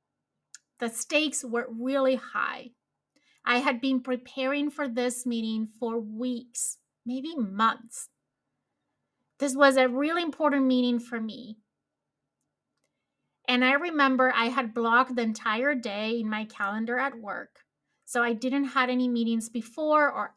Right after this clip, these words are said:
after this event. I was fully committed to give my best, and I did. The meeting went really well, and I left the meeting feeling really pumped up. I was really proud of myself. My self-confidence was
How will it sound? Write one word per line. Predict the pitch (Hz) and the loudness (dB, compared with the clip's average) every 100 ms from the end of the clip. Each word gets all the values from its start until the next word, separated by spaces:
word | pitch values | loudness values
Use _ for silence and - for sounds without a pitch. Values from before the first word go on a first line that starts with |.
| 247 | 4
after | 262 262 269 233 | 4 4 -2 -2
this | 220 220 | -4 -8
event. | 233 220 - - 233 - _ _ _ _ _ _ _ _ _ | -10 -10 -12 -14 -16 -20 _ _ _ _ _ _ _ _ _
I | - 233 | -2 0
was | 233 226 | 0 -2
fully | - 302 330 | -6 -4 -4
committed | 277 285 262 254 208 208 - - | -4 0 2 2 -2 -6 -8 -4
to | 240 226 | -4 -4
give | 226 277 262 | -4 -4 0
my | 254 269 269 202 | 2 2 2 -2
best, | 202 208 - - - - | -2 -2 -4 -12 -16 -10
and | 269 | -4
I | 320 247 | -4 -4
did. | 311 349 254 - _ _ _ _ _ _ _ - | 0 0 0 -6 _ _ _ _ _ _ _ -4
The | 247 | 0
meeting | 269 330 320 | 0 0 0
went | 294 269 | 2 2
really | 240 269 285 294 | 2 2 2 2
well, | 269 262 262 262 262 - | 4 6 6 6 2 0
and | 226 226 220 220 220 | 0 2 2 0 -2
I | 226 226 | -4 -2
left | 233 247 302 | 0 0 2
the | 269 | 0
meeting | 254 247 247 247 | 2 2 2 0
feeling | 233 240 233 233 233 | 0 0 0 0 0
really | 233 233 226 - | 0 0 -2 -6
pumped | - 220 214 214 | -10 -6 -6 -4
up. | 220 226 220 214 | 0 2 0 -2
I | 214 | -10
was | 214 202 226 | -8 -10 -12
really | 220 220 226 294 359 349 | -12 -10 -6 -4 -2 -2
proud | - 269 262 | 4 6 6
of | 254 | 4
myself. | 247 247 - 233 226 233 226 | 0 -2 2 4 4 2 -4
My | 214 | -6
self-confidence | - - 262 277 - - 277 262 254 254 247 220 | -4 2 4 4 2 2 2 2 0 0 0 -4
was | 208 202 | -10 -10